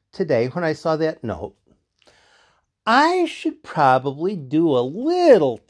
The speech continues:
tiny bit of research, just a little tiny, not in depth, not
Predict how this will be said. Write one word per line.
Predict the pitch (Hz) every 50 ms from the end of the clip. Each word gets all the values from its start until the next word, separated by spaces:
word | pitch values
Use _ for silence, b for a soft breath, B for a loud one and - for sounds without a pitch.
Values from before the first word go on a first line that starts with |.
| - b b b b b -
tiny | 277 320 330 320 311 285 240 202 170 156
bit | 139 143 127 123
of | 117
research, | 117 113 107 92 - - - _ _ _ _ -
just | 330 339 285 254
a | 240
little | 233 226 214 190 165
tiny, | - 165 147 147 - b b b b b b -
not | 247 269 277 269 269 269 269 262
in | 214 214 214 226 220 208
depth, | 180 180 160 160 165 170 - - - -
not | 170 170 170 175 175 175 175 -